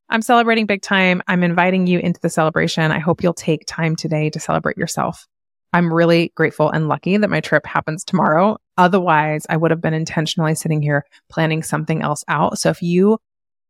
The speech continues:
are listening to this episode and you're having this, like, moment of, like, "Wait a minute, I've done this thing," or, "This big thing has happened," or, "Maybe I should check my numbers,"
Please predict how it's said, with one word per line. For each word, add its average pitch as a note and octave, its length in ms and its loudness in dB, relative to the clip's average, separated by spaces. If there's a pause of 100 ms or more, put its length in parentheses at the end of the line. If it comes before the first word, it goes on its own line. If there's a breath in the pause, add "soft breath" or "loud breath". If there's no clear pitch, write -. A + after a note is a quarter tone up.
(160)
are F#3 100 4
listening F3 300 0
to F3+ 40 2
this E3 100 -4
episode F3 440 2
and F3+ 100 -4
you're D#3+ 100 0
having E3+ 280 2
this, D#3+ 180 0
like, D#3 100 0
moment D#3+ 300 2
of, E3 80 -2
like, D3+ 160 0
"Wait C#4+ 160 4
a F#4+ 60 4
minute, F#3 360 2
I've D4 200 2
done G3 180 4
this F3 160 -2
thing," F#3 260 2
or, F3+ 80 2
"This B3+ 200 0
big D4 180 -2
thing G3 160 -4
has F3+ 120 -6
happened," G#3 400 -2
or, E3+ 140 6
"Maybe F#3 280 0
I C4+ 100 2
should C4 160 -6
check G3+ 200 -2
my F#3+ 100 0
numbers," F3 500 0